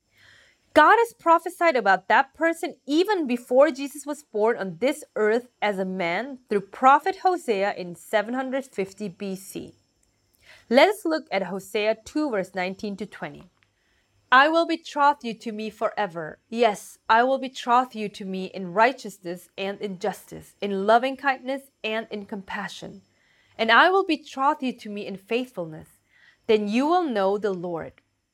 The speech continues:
This prophecy that God made through prophet Hosea is not about Jesus Christ. Jesus Christ's mission is to die once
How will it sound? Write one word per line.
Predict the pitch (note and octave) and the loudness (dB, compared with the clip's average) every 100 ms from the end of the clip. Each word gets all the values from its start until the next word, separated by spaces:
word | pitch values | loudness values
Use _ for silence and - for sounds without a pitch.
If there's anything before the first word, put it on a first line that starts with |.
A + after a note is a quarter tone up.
| _ _ _ _ _ _ _ _ _ _ _ | _ _ _ _ _ _ _ _ _ _ _
This | C#4+ F4 F4 - | 2 2 0 -16
prophecy | - D4+ D#4+ C4+ - G3 E3+ - | 2 4 4 2 -14 -12 -10 -6
that | F#3+ - | -6 2
God | A#3 C#4+ E4+ | 6 6 4
made | B3+ G3+ F#3+ | -2 -4 -6
through | G3 G3 | -8 -10
prophet | - B3 B3+ D4+ E4+ | -6 -2 0 -2 -6
Hosea | D#4+ C4 A3 F3+ F#3 - | -6 -6 -4 0 0 0
is | G3+ F3+ | -4 -4
not | G#3 A3+ | 0 2
about | D4+ F#4 F#4+ | 4 4 2
Jesus | - C4 C4 - | -2 -10 -10 -16
Christ. | - G#3+ - - _ _ _ _ _ _ _ _ _ - | -8 -8 -8 -12 _ _ _ _ _ _ _ _ _ 2
Jesus | E4+ E4+ - | 2 2 -6
Christ's | - E4 E4 - | 0 2 2 -2
mission | B3 D#4+ - F#3+ F3+ | -4 -4 -4 -8 -6
is | - G3 | -8 -10
to | A#3 | -10
die | F#3+ B3 A#3+ D#4 | -2 2 4 2
once | E4+ G3 G3 G3+ D4+ - | 0 0 0 0 -4 -10